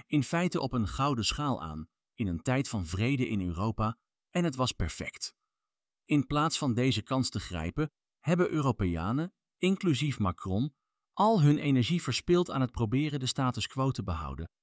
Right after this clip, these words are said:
En we zien wat dat in de jaren daarna heeft opgeleverd.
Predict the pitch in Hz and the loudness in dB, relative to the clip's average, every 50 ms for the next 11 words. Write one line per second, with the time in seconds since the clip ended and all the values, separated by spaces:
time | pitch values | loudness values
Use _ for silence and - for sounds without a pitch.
0 | _ _ _ _ _ _ - 139 135 120 107 107 87 113 156 185 185 165 143 143 | _ _ _ _ _ _ 2 4 4 6 6 4 4 4 4 4 4 2 0 0
1 | - - 139 - - 139 123 113 107 107 113 117 117 110 98 98 90 92 98 113 | 0 0 -2 0 0 0 2 2 2 2 2 2 0 0 -2 -2 0 0 2 2
2 | 131 147 131 127 113 104 - - 165 - - - 123 95 82 71 69 - - - | 2 2 2 2 2 0 -2 -2 -2 -2 -2 -2 -2 -2 -4 -6 -8 -10 -12 -12
3 | - - | -14 -14